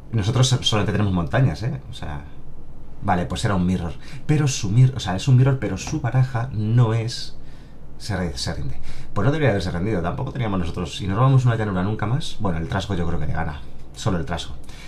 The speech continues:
Bueno, pues nos hemos hecho cinco cero con una última partida que casi no la podemos ni contar porque, porque el oponente, el pobrecillo, pues se ha hecho mulligan a dos, que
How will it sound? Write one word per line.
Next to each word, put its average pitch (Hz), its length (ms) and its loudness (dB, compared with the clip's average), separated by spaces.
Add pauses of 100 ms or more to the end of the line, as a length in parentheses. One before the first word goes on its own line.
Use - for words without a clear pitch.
(120)
Bueno, 107 140 4
pues 95 100 0
nos 92 120 2
hemos 120 180 8
hecho - 140 0
cinco 104 320 0
cero 120 320 4 (420)
con 98 140 2
una 98 100 4
última 98 260 2
partida 95 320 0
que 113 100 -4
casi - 240 -2
no 90 80 0
la 90 100 2
podemos 90 280 0
ni 90 80 0
contar 87 380 -2
porque, 87 460 -2
porque - 220 -2
el - 60 0
oponente, 85 440 -2
el 87 80 -2
pobrecillo, 87 480 -2
pues - 160 -4
se - 60 -4
ha 90 40 -4
hecho - 180 -2
mulligan 85 400 -4
a 80 80 -4
dos, 80 360 -6
que - 300 -6